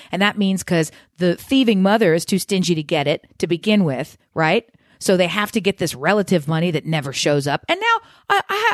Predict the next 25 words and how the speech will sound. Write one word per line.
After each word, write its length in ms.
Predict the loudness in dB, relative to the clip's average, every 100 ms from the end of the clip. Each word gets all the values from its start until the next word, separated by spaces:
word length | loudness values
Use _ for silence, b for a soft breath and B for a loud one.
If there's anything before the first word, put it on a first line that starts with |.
| 0
I've 120 | -4 -2
lost 240 | 0 0
my 80 | -2
train 220 | -2 -2
of 60 | 0
thought 180 | 0 0
because 280 | -2 -4 -2
now 320 | 0 0 -2 b b b b b
the 80 | -6
poor 480 | -6 -2 0 0 -2 _ b -2
gift 300 | -2 -2 -2
giver 360 | -2 2 0 -2 -2
looks 220 | -2 0
like 160 | -4
the 80 | -4
deadbeat. 640 | -2 -2 0 -2 -2 -4 _ _ _ _ _ _ _ -12
"Did 60 |
you 40 | -4
get 160 | -4
that 220 | -2 -2 0
gift 180 | -2 0
I 40 |
sent 240 | 0 -2
you, 60 | -2
kids? 380 | -2 -2 -2